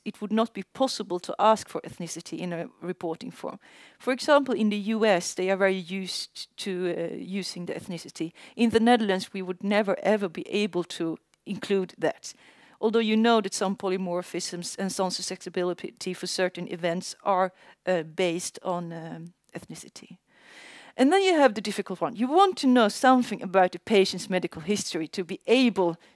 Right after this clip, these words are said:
to, uh, say something. Can the medical history influence the event? And here you can ask it very shortly, or you can ask it very, uh, in depth. So I think that's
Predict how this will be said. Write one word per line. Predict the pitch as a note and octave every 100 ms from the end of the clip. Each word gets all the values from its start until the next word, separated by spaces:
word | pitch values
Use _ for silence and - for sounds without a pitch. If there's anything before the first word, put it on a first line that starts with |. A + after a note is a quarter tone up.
| - -
to, | G3+ F#3 - -
uh, | F#3+ E3+ -
say | - A#3 A#3
something. | A3+ F3+ F#3+ F3+
Can | - A3
the | G#3+
medical | G#3 G#3+ G3 - F#3
history | - A#3 - - F3+ E3 E3+ - _ _
influence | A3+ G#3+ G3 G3+ F#3 E3+ E3+ - - _
the | - F#3 F#3
event? | E3+ A2+ - - - - - - -
And | A3 A#3
here | C#4
you | C4
can | A#3+ -
ask | F#3+ F#3
it | F#3+
very | F#3 F#3+ F#3
shortly, | F#3 G#3+ A#3 C4 - B3+
or | A3+
you | G#3
can | G#3+ G3+ _
ask | F#3+ F#3 -
it | F3+
very, | E3 E3 F#3+ F#3+ F3 F3 - _ -
uh, | F#3+ E3 -
in | G3+ F#3+
depth. | - - - - - - -
So | - G3+ -
I | A3
think | A#3 A3+
that's | B3 - -